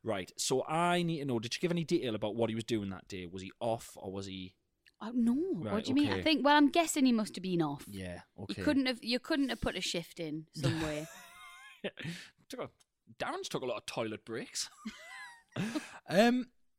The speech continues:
Speaker 1: I'm going to guess, uh, because I have,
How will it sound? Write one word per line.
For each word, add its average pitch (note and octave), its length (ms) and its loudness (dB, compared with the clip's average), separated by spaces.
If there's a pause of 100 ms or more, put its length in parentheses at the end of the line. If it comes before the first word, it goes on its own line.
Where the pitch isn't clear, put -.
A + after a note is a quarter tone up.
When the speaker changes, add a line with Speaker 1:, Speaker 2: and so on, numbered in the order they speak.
(160)
Speaker 1:
I'm F3+ 420 4
going D3+ 300 4
to C#3 80 -8
guess, - 580 -8 (160)
uh, F#2 480 -6
because G2 340 -6
I F#2 180 -6
have, G2 360 -6